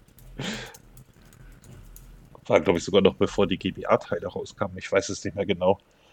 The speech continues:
Ähm, ich fand's auf jeden Fall, ähm, ganz nett. Ich weiß nicht mehr, wie weit ich gespielt habe. Ich, ganz durchgespielt hatte ich's nicht, aber, ähm, ja. <laughs>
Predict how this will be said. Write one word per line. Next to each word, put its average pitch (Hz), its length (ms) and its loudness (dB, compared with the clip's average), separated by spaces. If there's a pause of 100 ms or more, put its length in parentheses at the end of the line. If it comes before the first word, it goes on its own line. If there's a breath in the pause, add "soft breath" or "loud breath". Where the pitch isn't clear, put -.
(140)
Ähm, 98 380 8 (340)
ich - 160 -8
fand's 135 280 6
auf 123 160 4
jeden 113 120 4
Fall, 98 600 4
ähm, 92 320 6 (100)
ganz 95 280 4
nett. 113 200 2
Ich - 140 -16 (460)
weiß - 240 -10
nicht 95 120 -4
mehr, 98 160 4
wie 101 160 -2
weit 127 140 0
ich - 160 -8
gespielt 127 340 0
habe. 120 240 0
Ich, - 60 -12 (200)
ganz 104 260 2
durchgespielt 113 520 0
hatte 98 160 4
ich's - 160 -10
nicht, 143 340 -2
aber, 98 360 6 (760)
ähm, 90 360 0 (640)
ja. 92 280 4
<laughs> - 60 -10